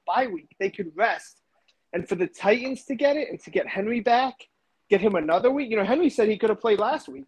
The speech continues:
Like, they were building him for the wild card round, and then they got the bye. So I think you're gonna see a big effort out of the Titans. I think the Bengals have had a great year, and I think they had their moment.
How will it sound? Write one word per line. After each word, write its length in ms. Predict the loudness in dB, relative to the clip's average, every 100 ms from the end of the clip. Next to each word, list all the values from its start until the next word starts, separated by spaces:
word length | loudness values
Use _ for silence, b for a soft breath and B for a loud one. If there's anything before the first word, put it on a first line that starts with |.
| -6
Like, 160 | -4 0
they 120 | 2
were 100 | 2
building 400 | 4 2 2 -2
him 200 | -6 -6
for 100 | -8
the 80 | -4
wild 320 | 0 0 0
card 220 | 0 -2
round, 320 | -2 -8 -10 -14 _ _ _ _ _ _
and 120 | -4
then 100 | -2
they 100 | 0
got 180 | -2 -4
the 60 | -2
bye. 300 | -2 -2 -4 _
So 420 | _ -4 -2 -4 -10 _ _ _ _ _ -18
I 60 | -6
think 220 | -4 -2
you're 100 | -2
gonna 160 | -2
see 160 | -2 -2
a 80 | -4 -4
big 220 | 4 6 6
effort 260 | 2 0
out 160 | -2 -2
of 60 |
the 60 | -6
Titans. 600 | -6 -4 -4 -10 -16 _ _ _ _ _ -8
I 80 | -4
think 200 | -4 -4
the 60 |
Bengals 360 | -2 -2 -2 -6
have 120 | -4
had 200 | 0 2
a 40 |
great 260 | 2 2 0
year, 240 | 0 -2
and 80 | -2
I 80 | -4
think 200 | -6 -6
they 140 | -6
had 200 | -4 -4
their 120 | -2 -2
moment. 420 | -2 -2 -2